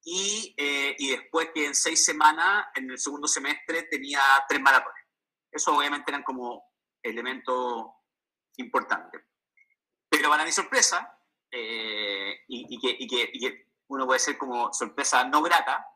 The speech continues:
eh, ah, y, y, y mi temor era no correr algún maratón bajo tres horas, ¿ya? Ese era como mi gran, mi gran s-, como yo decía, "Mira, si pasa algo, bueno, voy, voy a, quizás no pueda cumplir con el desafío porque corra sobre las tres horas".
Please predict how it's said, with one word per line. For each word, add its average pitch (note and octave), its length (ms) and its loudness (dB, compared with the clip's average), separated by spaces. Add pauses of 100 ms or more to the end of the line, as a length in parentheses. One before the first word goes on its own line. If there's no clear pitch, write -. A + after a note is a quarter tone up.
(460)
eh, F2+ 600 -10 (220)
ah, C#3+ 240 10
y, D4+ 200 -2
y, - 240 -8
y D#3+ 40 -8
mi D#3+ 120 -6
temor D#3+ 320 4 (160)
era F3 360 -4 (100)
no D#3 160 -4
correr E3+ 260 -2
algún D#3+ 220 -8
maratón D#3+ 400 -8 (260)
bajo - 220 -10
tres B2 140 -2
horas, G2 160 -8 (160)
¿ya? B2+ 120 -4
Ese C3+ 220 -8
era C3 100 -8
como C3 200 -10
mi B2 140 -16
gran, B2+ 460 -8 (180)
mi A#2+ 120 -6
gran B2 120 -4
s-, - 340 -6 (960)
como C3 420 -2
yo C3+ 80 -2
decía, D3 240 4
"Mira, C3 140 -6
si - 120 0
pasa A3+ 320 6
algo, - 560 0 (340)
bueno, - 300 -6
voy, C#3+ 220 -2
voy D#3+ 120 -2
a, F3 360 2
quizás D#3+ 280 0
no D#3 120 -2
pueda E3 160 0
cumplir D#3+ 240 -10
con E3+ 80 -6
el D#3+ 60 -6
desafío E3 500 -6
porque C#3 300 -8
corra D3 180 -2
sobre C#3 220 -8
las C3+ 180 -6
tres E3+ 120 -4
horas". - 140 -4